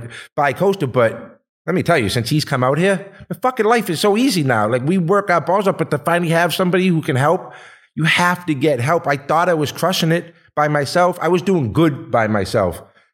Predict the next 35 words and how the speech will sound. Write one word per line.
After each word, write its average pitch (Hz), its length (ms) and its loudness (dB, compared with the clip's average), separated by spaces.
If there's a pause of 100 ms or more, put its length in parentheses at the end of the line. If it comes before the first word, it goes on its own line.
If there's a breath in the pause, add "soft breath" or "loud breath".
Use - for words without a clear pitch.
But 123 300 0
now 131 220 0
that 143 100 0
you 143 160 0
have, 139 280 0 (100)
I 117 120 -2
have 123 200 0
a 113 40 -2
little 127 240 2
help, 143 340 -2 (600)
forget 170 260 0
about 95 260 0
it. 82 140 -2
Imagine 139 340 0
if 156 80 -4
I 156 60 2
had 147 140 0
another 180 260 0
one 104 320 0
with 98 180 -2
us 95 140 0
instead 123 240 0
of 123 80 0
just 113 160 -4
two 226 180 0
of 107 140 0
us, 87 80 0
'cause 113 140 -2
it's 110 100 -4
a 120 60 -4
two-man 156 400 0
crew 185 180 0
basically 101 540 -2
out 95 160 0
here. 82 260 0